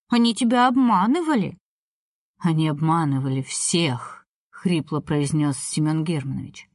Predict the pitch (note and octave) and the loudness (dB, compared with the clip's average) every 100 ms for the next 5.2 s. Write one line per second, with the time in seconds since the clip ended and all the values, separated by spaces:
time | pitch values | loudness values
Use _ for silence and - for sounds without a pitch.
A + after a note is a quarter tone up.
0 | _ _ _ _ D#3+ - D#3+ D3+ C#3 D3 | _ _ _ _ -4 -2 0 0 -2 0
1 | E3 D#3+ G3 C4 F#3+ - D#3 C#3 C#3 D#3 | 2 2 2 2 0 -2 -2 -2 0 -2
2 | - D3 E3 D#3 D#3 D3 D#3 D3+ D3+ C#3+ | -2 -2 0 0 0 -2 -2 -2 0 0
3 | C#3+ C#3+ - _ - A3 F#3 F#3 G3 G3 | 0 -2 -8 _ 0 2 4 2 2 0
4 | - F3+ F3+ F#3 F3+ - F#3 F#3+ G3 C#3 | -2 0 2 2 0 0 2 2 2 0
5 | B2+ A#2+ | -2 -6